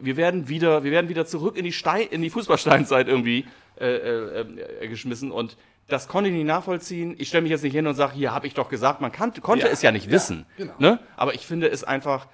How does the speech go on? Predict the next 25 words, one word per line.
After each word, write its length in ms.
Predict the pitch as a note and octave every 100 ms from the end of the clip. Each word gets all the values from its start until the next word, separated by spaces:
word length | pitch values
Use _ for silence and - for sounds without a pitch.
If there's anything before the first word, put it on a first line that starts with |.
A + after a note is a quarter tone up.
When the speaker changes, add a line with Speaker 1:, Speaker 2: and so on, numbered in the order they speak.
| _
Speaker 1:
so 180 | - C#3+
wie 80 | D3
der, 220 | C#3+ C3
so 120 | C#3
wie 100 | C#3
die, 240 | B2+ B2 A2+
so, 120 | C3
ich 240 | B2 B2+
finde, 160 | - B3+
man 160 | A3 D#3+
könnte 240 | A3+ A3+
sich 200 | F#3+ -
aktuell 300 | - F3 D3+
ein 60 | C#3
Mannschaft, 360 | C3+ D#3+ C#3+ -
äh, 340 | C3 G2 A#2+
ein 180 | A#2 A#2+
Beispiel 320 | B2 C3 C3+
am 120 | A2+
Trainer 280 | - A#2+ A2
und 60 | A2
Mannschaft 280 | G#2 G#2
nehmen 120 | A2 G#2
und 60 |
sagen, 200 | G#2 G2+